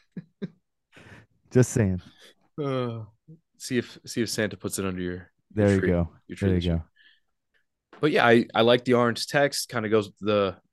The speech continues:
Speaker 1: the hand. Two complaints I've seen is that it has a lot of text.
Speaker 2: Yeah, that's, that's one for me. I, I, I will say that. But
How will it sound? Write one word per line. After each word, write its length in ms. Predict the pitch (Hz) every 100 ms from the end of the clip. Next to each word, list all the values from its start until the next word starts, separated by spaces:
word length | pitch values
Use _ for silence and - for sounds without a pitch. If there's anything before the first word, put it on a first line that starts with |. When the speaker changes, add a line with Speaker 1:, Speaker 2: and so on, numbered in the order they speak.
| _ _ -
Speaker 1:
the 80 |
hand. 440 | 98 127 135 123 - _ _ _ _ _ _ _ _ _ _ _
Two 220 | - 208 220
complaints 440 | 202 185 185 175
I've 140 | 151
seen 440 | - 151 151 165 180 _ _ _ _
is 180 | - 104
that 200 | 110 107
it 60 | 101
has 240 | 107 101
a 80 | 92 _ _ _ _ _ _ _ _ -
lot 200 | 101 104
of 140 | -
text. 520 | 165 165 - - - _ _ _ _ _
Speaker 2:
Yeah, 480 | 113 117 113 110 107 101
that's, 340 | 131 - -
that's 240 | 139 135 165
one 160 | 160
for 160 | - 165
me. 300 | 113 85 87
I, 120 | 104 107
I, 220 | 113 82 117
I 40 |
will 120 | 127 123
say 220 | - 113
that. 180 | 92
But 120 | 95